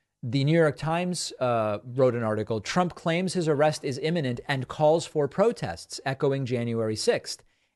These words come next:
Except the protests didn't really happen. There was a small show of support at, uh, Mar-a-Lago. And then ultimately, when Trump was arrested and indicted both times, there were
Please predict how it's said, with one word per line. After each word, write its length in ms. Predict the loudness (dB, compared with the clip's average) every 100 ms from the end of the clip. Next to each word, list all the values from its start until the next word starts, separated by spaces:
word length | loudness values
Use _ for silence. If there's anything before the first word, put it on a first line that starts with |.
| _
Except 640 | -4 2 4 4 2 -10 -16 _ _ _
the 60 | 0
protests 460 | 4 4 4 -4 -2
didn't 200 | -2 0
really 200 | 0 2
happen. 420 | 0 -4 -8 -8
There 100 | -2
was 120 | 0 0
a 40 |
small 360 | -2 2 2 2
show 240 | 2 2
of 100 | 2
support 540 | -4 0 4 4 2 _ _ _ _
at, 280 | -2 -2 -2
uh, 160 | -2 0
Mar-a-Lago. 800 | 0 2 4 4 4 2 0 -6 _ _ _ -6
And 200 | 0 2
then 400 | 2 2 -2 -2 0
ultimately, 480 | 2 2 -2 -2
when 160 | -2 -4
Trump 260 | -4 -4 2
was 460 | 2 2 -2 -8 -6
arrested 520 | 0 0 0 0 0
and 80 | 0
indicted 480 | 0 0 0 0 -2
both 200 | -2 -2
times, 340 | -2 -2 -4 _ _ _ _
there 220 | 4 6
were 280 | 6 4 2